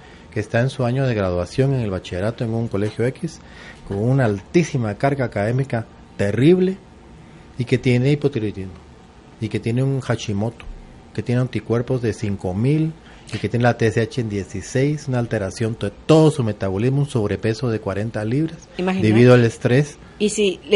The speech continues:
Speaker 2: exigen
Speaker 1: colegio.
Speaker 2: sus papás, le exige el colegio, se exige
Speaker 1: Sí,
Speaker 2: ella a sí misma,
Speaker 1: sí.
Speaker 2: ¿a qué hora? Eso es cuando
Speaker 1: Sí.
Speaker 2: tú querés tener control
Speaker 1: De todo.
Speaker 2: sobre el control.
Speaker 1: Sí.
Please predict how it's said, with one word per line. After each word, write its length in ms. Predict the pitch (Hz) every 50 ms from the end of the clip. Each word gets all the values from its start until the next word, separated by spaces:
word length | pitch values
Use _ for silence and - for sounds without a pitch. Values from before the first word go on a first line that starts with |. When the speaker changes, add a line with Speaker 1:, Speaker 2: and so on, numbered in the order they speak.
| 151
Speaker 2:
exigen 240 | - - 117 113 277
Speaker 1:
colegio. 320 | 277 240 - - 277 - 233
Speaker 2:
sus 140 | 220 208
papás, 440 | - - 190 - - 233 233 226 -
le 80 | 208 170
exige 320 | 165 - - 240 233 -
el 80 | 233 233
colegio, 340 | - 220 208 208 202 - 156
se 120 | - 147
exige 300 | 139 - - - 214 226
Speaker 1:
Sí, 60 | 247 233
Speaker 2:
ella 260 | 226 226 220 226 226
a 20 | 220
sí 160 | 220 240 226
misma, 360 | 220 220 233 320 403 381 320
Speaker 1:
sí. 140 | 202 196 208
Speaker 2:
¿a 20 | 180
qué 100 | - 202
hora? 200 | 226 254 294 -
Eso 200 | - 214 220 285
es 120 | 294 -
cuando 220 | - 277 262 226
Speaker 1:
Sí. 40 | 180
Speaker 2:
tú 140 | 185 220 220
querés 340 | - 233 214 226 - - -
tener 320 | 240 208 202 214 254 277
control 540 | - - 208 185 180 160 - 214 220 269 392 440 440 - - -
Speaker 1:
De 80 | 104
todo. 260 | 98 - 98 95 95 -
Speaker 2:
sobre 260 | - - - 185 170 170
el 60 | 151
control. 400 | - 160 156 - - 466 427 - - - - - - - -
Speaker 1:
Sí. 320 | - - - - - -